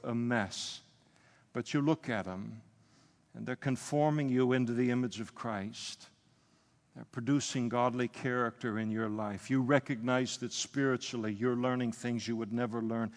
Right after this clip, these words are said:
any other way, that it's refining your life, it's preparing you for an abundant entrance into heaven. Your grip on the earth is becoming lighter, and your desire for heaven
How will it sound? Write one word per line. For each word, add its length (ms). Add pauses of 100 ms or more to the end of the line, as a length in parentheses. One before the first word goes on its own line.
(280)
any 260
other 240
way, 360
that 200
it's 240
refining 800 (260)
your 160
life, 380
it's 160
preparing 720
you 160
for 220
an 80
abundant 580 (260)
entrance 520
into 220
heaven. 440
Your 240
grip 420
on 160
the 160
earth 300
is 160
becoming 560 (260)
lighter, 640
and 240
your 100
desire 760
for 200
heaven 400